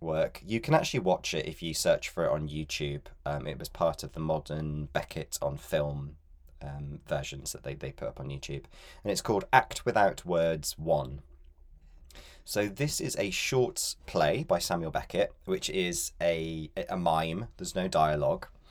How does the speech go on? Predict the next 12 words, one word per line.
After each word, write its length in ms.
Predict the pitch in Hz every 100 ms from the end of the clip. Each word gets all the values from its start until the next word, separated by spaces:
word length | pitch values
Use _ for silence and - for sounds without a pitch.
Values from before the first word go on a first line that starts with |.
| - - -
It 60 | -
was 140 | 92
first 280 | - 107 98
performed 580 | - - 98 90 87 78
in 300 | - 82 80
nineteen 360 | 82 78 - 78
fifty-seven. 760 | - 76 - 71 65 - 62 76 - - - - - - - -
And 680 | 85 85 85 85 87 90 - -
here's 260 | 139 139
how 80 | 117
it 80 | 95
runs. 440 | 71 50 50 -